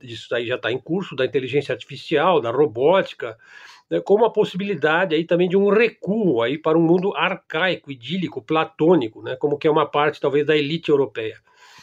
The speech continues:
Por vezes, o Vaticano parece jogar pra trás, né, mais aí pra o Opus Dei do que para o ecumenismo jesuítico do Francisco, né, o papel do, da, da igreja ni-, nesse processo, né.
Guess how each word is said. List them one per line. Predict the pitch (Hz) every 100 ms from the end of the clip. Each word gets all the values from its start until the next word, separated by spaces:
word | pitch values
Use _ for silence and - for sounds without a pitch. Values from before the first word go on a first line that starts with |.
| _ _ _ _
Por | - 165
vezes, | 143 220 156
o | 147
Vaticano | 151 170 - 175 185
parece | 175 175 165
jogar | 165 170 180
pra | - 202
trás, | 190 - 156 143 123 113
né, | 139 139 _ _ _ _ _ _ -
mais | 147 175
aí | 151 156
pra | 165
o | 151 143
Opus | 160 170 135 107
Dei | 147 175
do | 156 160
que | 180
para | 170 165 165
o | 160 160
ecumenismo | 160 185 180 170 156 185 165 170
jesuítico | 123 156 143 165 -
do | 156
Francisco, | 165 - 180 180 120 - 151 135 - -
né, | 120 135 _ _ _ _ _ _ _ _ _ _ _ _ _ _
o | _
papel | - 123 165 143
do, | 147 135
da, | 113 117
da | 110 127
igreja | 113 131 123
ni-, | 127 131
nesse | 135 143 -
processo, | - 147 - 127 110 - 110
né. | 123